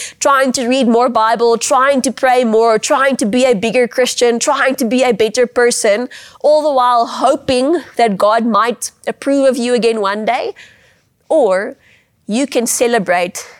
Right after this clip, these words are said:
the new covenant that came with Jesus Christ, his Son. You can revert to the new covenant where you realize that everything that was necessary, everything that, that needed to be done for you and me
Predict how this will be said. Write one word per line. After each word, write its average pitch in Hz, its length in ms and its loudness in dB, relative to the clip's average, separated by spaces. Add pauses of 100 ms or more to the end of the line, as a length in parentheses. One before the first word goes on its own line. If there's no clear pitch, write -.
(100)
the 214 80 -2
new 208 300 -4
covenant - 760 -10 (260)
that - 260 -8
came 220 500 -4
with 214 260 -8
Jesus 208 460 -6
Christ, - 600 -6 (320)
his 202 240 -10
Son. - 440 -8 (1080)
You 220 120 -4
can 247 180 0
revert 240 380 2
to 269 80 -2
the 240 120 0
new 226 260 2
covenant 220 580 -2
where 208 100 0
you 214 200 -4
realize 196 680 0 (180)
that 202 220 -4
everything 262 600 0
that 208 160 -2
was 208 180 0
necessary, 185 800 -4 (480)
everything 269 540 0
that, 226 180 0 (300)
that 214 180 0
needed 240 320 0
to 254 100 0
be 226 140 -4
done 208 560 -2 (240)
for - 160 0
you 220 260 0
and 233 220 2
me 202 320 -6